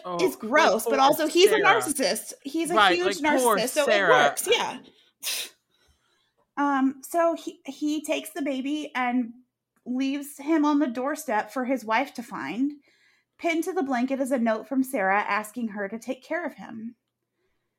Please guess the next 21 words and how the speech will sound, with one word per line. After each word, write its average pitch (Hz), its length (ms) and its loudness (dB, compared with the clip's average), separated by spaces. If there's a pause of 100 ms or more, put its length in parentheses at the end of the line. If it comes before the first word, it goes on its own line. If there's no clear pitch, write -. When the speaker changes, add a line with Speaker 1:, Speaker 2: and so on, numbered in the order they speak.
(340)
Speaker 2:
Sarah 277 320 0
had 269 160 -2
tried 254 320 -2
to 277 60 -4
hide 262 320 0
another 240 320 0
note 214 360 -2
under 226 280 -2
a 220 40 -4
piece 240 280 -12
of 233 80 -16
paper, 233 640 -12 (160)
or 233 160 -2
hide 277 200 2
another 262 280 2
piece 269 160 -6
of 240 80 -8
paper 226 340 -4
under 226 180 -2
the 226 140 -6
baby, 240 600 -6